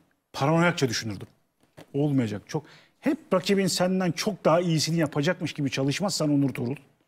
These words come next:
bu program bu saatte her programa geçilir. Her gün eşek gibi çalışmazsan o işini bir gün kaybedersin. Her gün çalışacaksın. Her gün.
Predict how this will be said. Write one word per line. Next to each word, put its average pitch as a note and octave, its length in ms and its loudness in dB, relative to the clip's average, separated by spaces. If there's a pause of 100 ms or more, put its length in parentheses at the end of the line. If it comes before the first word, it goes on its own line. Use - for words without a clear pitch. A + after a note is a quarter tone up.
(760)
bu F3+ 100 2
program D#3 440 2
bu E3+ 80 0
saatte D3 320 0
her D#3 260 2
programa C3+ 360 2
geçilir. - 420 -6 (2750)
Her A3 220 0
gün F3+ 300 0 (520)
eşek F3 420 0
gibi E3+ 160 2
çalışmazsan E3 640 0 (300)
o F3+ 140 2
işini D#3 280 2
bir F3 60 2
gün F3+ 120 4
kaybedersin. C3+ 580 0 (2500)
Her G#3 300 0
gün E3 300 4
çalışacaksın. - 540 -2 (100)
Her F#3+ 140 -2
gün. C#3 160 -4